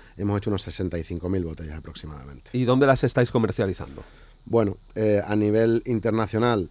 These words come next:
Speaker 1: eh, empezamos a comercializarlas en, en diferentes países como Indonesia, por ejemplo. Lo que pasa que el covid nos cerró un poquito las puertas.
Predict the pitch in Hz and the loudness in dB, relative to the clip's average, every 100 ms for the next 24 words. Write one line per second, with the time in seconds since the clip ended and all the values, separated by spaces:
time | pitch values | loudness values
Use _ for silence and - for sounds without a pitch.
0 | - 98 95 95 - 101 90 95 98 104 | -4 -2 0 0 -2 -4 -4 -4 -2 -2
1 | 95 98 87 95 90 110 101 95 82 87 | -2 -4 -2 -4 -2 -2 -2 -2 -4 -6
2 | 85 82 82 - 92 90 95 92 92 - | -6 -8 -10 -8 -6 -4 -4 -4 -4 -6
3 | 90 107 - 90 - 85 82 80 78 80 | -4 -4 -4 -8 -8 -8 -8 -10 -12 -14
4 | 80 85 82 101 117 113 98 92 - 131 | -12 -8 -4 -2 -2 -4 -6 -6 -4 -4
5 | 120 127 123 85 82 90 85 85 95 92 | -4 -8 -8 -10 -10 -10 -10 -10 -4 -4
6 | 85 82 - 80 87 82 85 92 80 85 | -4 -6 -10 -8 -8 -8 -8 -8 -8 -10
7 | 85 85 - 113 104 104 | -10 -8 -2 -2 -2 -14